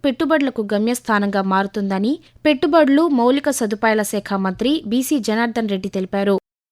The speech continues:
హైదరాబాద్ బేగంపేట విమానాశ్రయంలో నిర్వహిస్తున్న వింగ్స్ ఇండియా రెండు వేల ఇరవై ఆరు ప్రారంభ కార్యక్రమంలో కేంద్ర పౌర విమానయాన శాఖ మంత్రి రామ్మోహన్ నాయుడుతో కలిసి ఈరోజు మంత్రి పాల్గొన్నారు. ఈ సందర్భంగా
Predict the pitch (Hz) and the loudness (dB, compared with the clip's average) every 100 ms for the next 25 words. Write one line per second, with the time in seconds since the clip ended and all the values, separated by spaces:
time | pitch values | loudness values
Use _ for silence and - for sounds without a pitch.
0 | _ _ _ - 277 294 339 339 330 220 | _ _ _ -2 2 2 2 2 2 2
1 | 233 240 277 254 247 214 208 220 226 220 | 2 2 0 -2 -2 -2 0 0 0 -2
2 | - 208 208 202 202 196 190 190 - 196 | -4 -2 -2 0 -2 -4 -6 -8 -4 0
3 | 226 302 - 214 277 320 294 226 220 208 | 0 -2 -4 -2 0 0 0 2 2 0
4 | - 208 220 262 254 196 202 208 202 196 | -2 -2 0 0 0 0 0 0 2 0
5 | 190 202 214 233 202 202 185 190 196 196 | -2 0 0 0 -4 -2 -2 -2 -4 -4
6 | 185 196 262 392 - - _ _ - 330 | -2 0 0 -2 -10 -20 _ _ 0 2
7 | 349 269 - 262 294 247 233 247 247 214 | 2 0 2 4 4 2 2 2 0 0
8 | 202 - 202 - 202 196 202 202 196 208 | -2 -4 -6 -4 -2 -2 -2 0 2 2
9 | 240 226 220 202 190 - 196 202 196 - | 0 0 -2 -2 -2 -4 -6 -4 -4 -2
10 | 302 339 - 240 294 262 214 208 202 - | -4 -4 -2 0 0 0 -2 -4 -4 0
11 | 196 196 196 196 202 196 - - - - | 0 0 -2 0 0 -2 -4 -18 -20 -20
12 | _ 233 226 214 202 - 202 202 233 311 | _ -4 -2 -2 -2 -4 -4 0 2 0